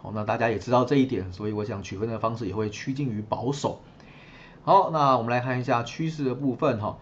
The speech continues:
那基本上运动家最近是六连小，还有就最近六次开让分都打小分啊，最近四次的 Game Three都是小分啊。然后面对右投手的话，最近四次一样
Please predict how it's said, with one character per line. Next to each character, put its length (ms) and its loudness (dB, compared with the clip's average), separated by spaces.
那 60 -12
基 140 -10
本 120 -6
上 320 0
运 140 -2
动 220 -2
家 320 4
最 180 2
近 160 -4
是 140 -6
六 240 10
连 200 0
小， 280 -4
还 80 -12
有 80 -8
就 80 -8
最 160 -6
近 100 -2
六 200 4
次 120 -6
开 140 0
让 220 -2
分 260 -4
都 160 0
打 140 -2
小 140 -8
分 300 0
啊， 80 -14
最 140 -8
近 220 -6
四 320 -2
次 180 -4
的 360 -2
Game 260 0
Three 260 0
都 120 -6
是 80 -6
小 180 -6
分 300 -2
啊。 140 -16
然 100 -8
后 340 -2
面 300 -2
对 260 2
右 280 6
投 280 -2
手 180 -4
的 100 -6
话， 240 6
最 160 -4
近 220 -6
四 220 -8
次 160 -8
一 80 -8
样 220 2